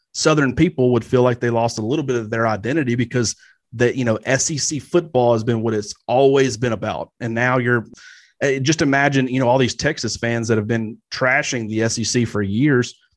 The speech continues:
trying to downplay the success and everything else. Now you gotta flip over and, and go the opposite way and talk about how good, re-, good, great, and wonderful it is. You know, if you've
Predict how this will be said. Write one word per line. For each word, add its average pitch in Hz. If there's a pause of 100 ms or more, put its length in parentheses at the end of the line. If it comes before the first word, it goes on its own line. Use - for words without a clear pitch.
trying 131
to 120
downplay 123
the 117
success 127
and 127
everything 117
else. 135
Now 127
you 151
gotta 117 (240)
flip 139
over 127
and, 123
and 127
go 139
the 123
opposite 135
way 120
and 110
talk 123
about 120
how 117
good, 117
re-, 120 (180)
good, 135
great, 127
and 104
wonderful 113
it 104
is. 117 (580)
You 156
know, 127
if 123
you've 131